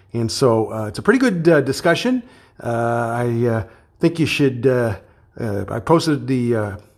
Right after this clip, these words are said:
the, uh, podcast on my blog, so have a look at, have a listen to it, and, uh, if you have any comments or any suggestions for future topics, I'd be more than happy to hear about them. Uh, but here's what we got for this week. Uh, we have one new video up on the blog.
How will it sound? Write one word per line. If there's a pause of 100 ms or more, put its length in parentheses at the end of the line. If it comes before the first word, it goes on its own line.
(200)
the,
uh,
podcast
on
my
blog,
so (240)
have
a
look
at,
have
a
listen
to
it, (320)
and,
uh,
if
you
have
any
comments
or
any
suggestions
for
future
topics, (320)
I'd
be
more
than
happy (280)
to
hear
about
them. (480)
Uh,
but
here's
what
we
got
for
this
week.
Uh,
we
have
one
new
video
up
on
the
blog.